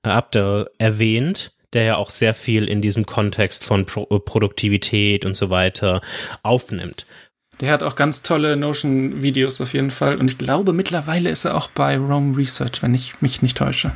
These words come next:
Speaker 1: Genau,
Speaker 2: Aber,
Speaker 1: korrekt.
Speaker 2: ja.
Speaker 1: Ähm,
Speaker 2: Ja.
Speaker 1: und durch ihn, glaube ich, bin ich, hab irgendwann angefangen, ihm so ein bisschen mehr zu folgen auf, auf, auf YouTube und guck mir dann immer mal so ein paar Videos an.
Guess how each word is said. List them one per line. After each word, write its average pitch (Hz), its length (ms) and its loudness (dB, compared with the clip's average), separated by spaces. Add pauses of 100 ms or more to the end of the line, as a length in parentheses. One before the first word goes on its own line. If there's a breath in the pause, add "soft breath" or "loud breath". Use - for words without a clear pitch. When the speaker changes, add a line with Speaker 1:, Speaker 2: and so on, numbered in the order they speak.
(120)
Speaker 1:
Genau, 127 200 2
Speaker 2:
Aber, 135 220 2
Speaker 1:
korrekt. - 420 -2 (220)
Speaker 2:
ja. 120 180 2
Speaker 1:
Ähm, 113 60 4
Speaker 2:
Ja. 117 260 2
Speaker 1:
und 120 520 0 (520)
durch 131 300 0
ihn, 185 300 2
glaube 123 400 0
ich, 123 120 -2
bin 127 140 2
ich, 127 140 0
hab 127 100 -2
irgendwann 135 280 2
angefangen, 120 360 0
ihm 113 140 0
so 117 60 2
ein 113 60 2
bisschen 110 200 0
mehr 107 100 2
zu - 80 -4
folgen 147 400 0
auf, 131 220 -2
auf, 120 260 -4
auf - 160 -4
YouTube 120 580 0
und 107 160 0
guck - 220 -2
mir 110 60 4
dann 104 100 2
immer 104 160 2
mal 107 140 0
so 107 60 0
ein 104 60 0
paar 104 180 -2
Videos 131 380 2
an. 117 340 0